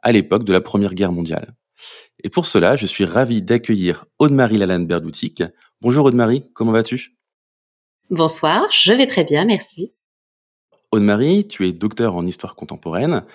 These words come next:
Speaker 1: actuellement chercheuse à l'École normale supérieure. Et parmi tes travaux, on va s'intéresser en particulier à ta thèse que tu as soutenue en décembre deux mille vingt à l'Université Paris-Nanterre sous la direction d'Annette Becker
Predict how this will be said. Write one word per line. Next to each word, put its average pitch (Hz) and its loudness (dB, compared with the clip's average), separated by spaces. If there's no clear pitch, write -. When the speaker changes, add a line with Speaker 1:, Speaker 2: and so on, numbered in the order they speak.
Speaker 1:
actuellement 110 0
chercheuse 120 -6
à 92 -12
l'École 90 -6
normale 82 -8
supérieure. 80 -10
Et 190 2
parmi 120 2
tes 95 -2
travaux, 90 -2
on 135 0
va 87 -2
s'intéresser 95 -8
en 147 0
particulier 110 -6
à 107 -6
ta 90 -8
thèse 117 -4
que - -16
tu - -14
as - -10
soutenue 95 -10
en 110 -2
décembre 101 -2
deux 85 -2
mille 80 -2
vingt 90 -4
à 113 2
l'Université 110 2
Paris-Nanterre 117 -2
sous - -6
la 98 0
direction 87 -6
d'Annette 98 -4
Becker 90 -4